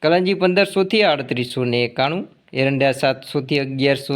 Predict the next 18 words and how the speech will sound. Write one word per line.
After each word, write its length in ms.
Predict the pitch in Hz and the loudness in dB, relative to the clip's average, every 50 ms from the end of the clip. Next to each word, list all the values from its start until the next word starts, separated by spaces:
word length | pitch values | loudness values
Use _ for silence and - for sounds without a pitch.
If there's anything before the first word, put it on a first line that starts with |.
| 135 135 | -2 0
ને 100 | 143 135 135 135 135 | 0 0 0 0 0
એક, 100 | 139 139 - - _ _ _ _ _ _ - | 0 -2 -6 -16 _ _ _ _ _ _ 0
તલ 160 | 151 160 180 180 180 | 2 2 2 2 0
કાળા 240 | 185 180 185 190 190 185 | 0 2 2 2 0 -2
એકવીસો 400 | 185 - 196 190 190 - 190 190 185 | -2 -4 -4 -4 0 2 2 2 2
એકાવનથી 560 | 190 - 180 175 170 185 190 185 185 220 208 190 147 | 2 0 0 0 2 0 -2 -2 0 0 0 0 -2
એકવીસો 420 | - - 131 123 123 - 127 123 | -4 -6 -8 -6 -4 -2 -2 0
ને 160 | 123 123 120 113 | 0 0 0 0
એકાવન, 420 | 110 - 131 123 131 147 180 208 330 - - _ _ _ _ _ - | -2 -2 -2 -2 -2 -2 -2 -4 -6 -10 -16 _ _ _ _ _ -2
તલ 180 | 135 139 139 139 131 | 0 0 0 0 0
બે 120 | 135 143 143 143 | 0 2 2 2
હજાર 220 | 135 143 143 139 139 147 | 2 2 2 2 2 0
એકથી 340 | 143 147 - - 151 143 139 - | -2 -2 -6 -6 -6 -4 -2 -2
છવ્વીસો 460 | 156 135 135 139 135 - - 151 147 139 | -2 -2 -2 -2 -4 -4 -2 0 0 0
ને 80 | 143 139 135 135 | 2 0 0 0
એકવીસ. 400 | 127 - - 135 139 139 139 - - - - _ _ _ _ _ _ _ - | -2 -4 -6 -4 -4 -4 -4 -8 -14 -20 -20 _ _ _ _ _ _ _ -6
જીરુની 480 | 127 127 151 160 175 185 190 196 196 | -2 2 2 4 4 4 4 2 4
વાત 180 | 190 196 190 | 2 2 0